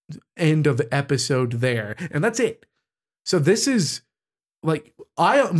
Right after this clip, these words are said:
in my notes, I actually wrote down that Jinx was trying to investigate what was the Firelights were doing. 'Cause that's how I understood it, because they haven't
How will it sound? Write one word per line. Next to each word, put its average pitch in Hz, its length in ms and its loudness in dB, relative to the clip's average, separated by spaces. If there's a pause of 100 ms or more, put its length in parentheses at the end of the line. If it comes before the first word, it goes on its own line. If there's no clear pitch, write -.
(120)
in 165 140 4
my 180 160 4
notes, 185 340 4
I 156 140 0
actually 196 240 0
wrote 151 360 0
down 160 520 -2
that 147 280 0
Jinx 165 420 -2
was 131 300 -2 (100)
trying 160 300 0
to 151 180 2
investigate 139 800 0 (120)
what 139 240 -2
was 131 160 -2
the 135 280 -6
Firelights 175 580 0
were 113 80 -6
doing. 76 320 -10 (340)
'Cause 160 140 0
that's 233 160 2
how 233 180 2
I 220 100 2
understood 220 480 2
it, - 140 -2
because 233 260 0
they 262 300 0
haven't 262 440 0